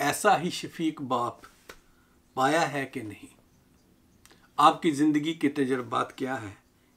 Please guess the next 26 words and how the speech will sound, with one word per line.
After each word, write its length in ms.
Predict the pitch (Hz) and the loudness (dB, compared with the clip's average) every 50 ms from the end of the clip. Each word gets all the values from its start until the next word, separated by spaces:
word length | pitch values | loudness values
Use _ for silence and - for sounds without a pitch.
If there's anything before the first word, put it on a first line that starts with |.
| - | -8
ये 80 | 160 156 | -6 -4
मैं 220 | 165 165 156 151 | -4 -2 -4 -4
नहीं 260 | 151 151 143 151 156 139 | -4 -4 -4 -4 -6 -6
जानता, 520 | - 110 110 - - - - - - _ _ _ _ _ _ _ _ _ _ _ _ _ _ _ _ - _ _ _ _ _ _ _ _ _ _ - | -6 -8 -12 -14 -16 -18 -20 -20 -20 _ _ _ _ _ _ _ _ _ _ _ _ _ _ _ _ -20 _ _ _ _ _ _ _ _ _ _ 0
या 160 | 160 175 185 | 4 4 4
आप 340 | - - - 180 185 208 208 208 - | 4 8 8 10 10 10 8 6 4
पर 320 | 202 196 202 190 190 - _ _ _ _ _ _ _ _ _ _ _ - - - | 6 6 6 4 2 -8 _ _ _ _ _ _ _ _ _ _ _ -20 -12 0
क्या-क्या 500 | - 185 185 190 196 190 - - 180 180 | 4 8 8 8 8 6 4 4 8 8
आ-, 480 | 175 165 160 - - - 151 147 151 147 - - 151 | 8 8 6 0 -4 2 4 4 4 4 -2 0 4
आफ-, 380 | 147 151 151 - - - - - - - - - - - - - - - | 4 4 4 2 -6 -16 -18 -18 -18 -8 -6 -6 -6 -4 -8 -8 -2 0
आफात 500 | 156 151 - - 147 156 165 165 - - | 0 2 2 6 6 8 6 6 4 2
गुजरी 340 | 160 156 147 147 160 170 180 | 2 2 2 2 2 4 4
हैं 280 | 156 143 160 143 - - - - - - - - - - - - - | 4 4 2 0 0 -2 -6 -10 -10 -12 -12 -14 -14 -14 -12 -6 -4
या 100 | 143 143 | -4 -4
क्या-क्या 420 | 143 - 160 156 151 - 160 147 | -2 2 0 0 2 2 2 2
मुश्किल 400 | 139 139 139 - - - 160 139 | 2 2 0 -2 -4 -4 -4 -4
वक्त 300 | 127 123 123 - - 131 | -2 -4 -6 -8 -10 -14
गुजरा 360 | 123 120 107 110 135 147 156 | -12 -12 -8 -6 -6 -6 -6
है। 200 | - 113 104 98 - _ - _ _ _ _ _ _ _ _ _ _ _ _ _ - _ _ _ _ _ - - - - _ - | -6 -10 -14 -18 -18 _ -20 _ _ _ _ _ _ _ _ _ _ _ _ _ -20 _ _ _ _ _ -20 -20 -20 -14 _ 2
लेकिन 600 | 151 160 196 208 202 - 180 135 120 127 147 - - - _ _ _ _ _ _ _ _ _ _ _ _ - | 8 12 12 12 12 8 2 0 0 -2 -8 -14 -18 -20 _ _ _ _ _ _ _ _ _ _ _ _ 6
आज 400 | - 165 185 208 226 202 - - - - - | 8 10 10 10 8 6 -2 -4 -12 -12 -12
ज़रूरत 600 | 139 113 110 123 135 139 175 220 254 277 262 262 196 | -12 -8 0 0 2 4 6 6 6 6 6 4 0
इस 180 | 156 - - | -6 -6 -4
बात 300 | 131 120 117 117 110 - | -2 0 0 0 0 -2
की 200 | - - 127 107 - | -10 -12 -12 -12 -10
है 240 | 110 98 104 - | -12 -12 -12 -14